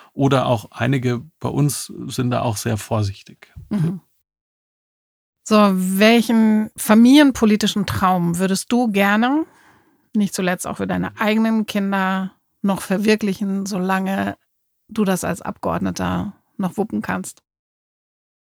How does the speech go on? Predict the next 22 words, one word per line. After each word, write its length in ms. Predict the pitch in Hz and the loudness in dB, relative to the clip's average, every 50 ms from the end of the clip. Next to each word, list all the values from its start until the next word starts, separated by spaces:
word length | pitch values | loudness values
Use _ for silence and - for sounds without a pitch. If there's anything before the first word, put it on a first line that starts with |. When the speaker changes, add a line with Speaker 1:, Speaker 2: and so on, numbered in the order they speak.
| _ _ _ | _ _ _
Speaker 1:
Dass 240 | - - 117 104 - | -8 -6 -6 -6 -6
jedes 520 | 127 113 110 123 135 151 147 151 - - | -6 -4 -2 0 0 0 0 -2 -6 -10
Kind 380 | - - - 139 135 143 135 131 | -12 -6 -4 -2 -2 -2 -2 -4
in 120 | 131 113 | -2 -2
einem 180 | 107 107 107 104 | 0 0 0 -2
sicheren 680 | - - - - 139 131 - - 135 120 127 123 120 - | -2 -4 -4 -4 -4 -4 -4 -6 -6 -4 -4 -4 -4 -4
und 200 | - - 113 117 | -2 -2 -2 0
einem 180 | 113 110 110 | 0 0 0
liebevollen 840 | 110 107 110 120 131 123 120 120 107 - - - 120 120 120 120 120 | 0 0 -2 -2 -4 -4 -4 -6 -8 -8 -6 -6 -4 -4 -4 -6 -6
Au-, 200 | - 135 113 113 | -6 -8 -8 -8
Umfeld 500 | - - 123 120 - - 120 113 113 - | -6 -6 -6 -6 -6 -6 -6 -6 -6 -8
um-, 240 | - 123 120 131 - | -8 -8 -8 -8 -6
aufwachsen 640 | - 131 127 - - 127 123 - - - 131 123 | -6 -6 -6 -6 -6 -8 -8 -8 -8 -8 -8 -8
kann 420 | 117 - - 123 123 127 131 131 - _ _ _ _ _ _ _ _ _ _ _ _ | -8 -8 -8 -8 -6 -6 -6 -8 -10 _ _ _ _ _ _ _ _ _ _ _ _
und 540 | - 131 127 131 135 135 127 - - - - _ _ _ _ _ _ _ _ _ _ _ _ _ - | -2 0 2 2 2 0 -2 -4 -10 -14 -14 _ _ _ _ _ _ _ _ _ _ _ _ _ -8
die 180 | 135 143 147 | -4 -4 -2
Chancen 760 | 127 - - - - - - 123 123 120 123 - - 131 110 | -2 -2 -4 -4 -4 -4 -2 -2 -2 -2 -2 -2 -4 -4 -4
bekommt, 520 | 117 110 104 - - 117 113 117 110 - - | -4 -6 -8 -6 -4 -2 -2 -2 -2 -4 -4
die 60 | 110 | -4
es 320 | 101 101 - - - _ _ _ _ _ _ _ _ _ _ - _ _ _ _ _ | -4 -4 -8 -10 -14 _ _ _ _ _ _ _ _ _ _ -20 _ _ _ _ _
braucht 600 | - - 120 113 107 123 143 147 - - - _ | -12 -6 -4 0 0 2 2 0 -2 -4 -12 _
und 280 | _ - 131 123 131 - | _ -2 -2 -2 -2 -6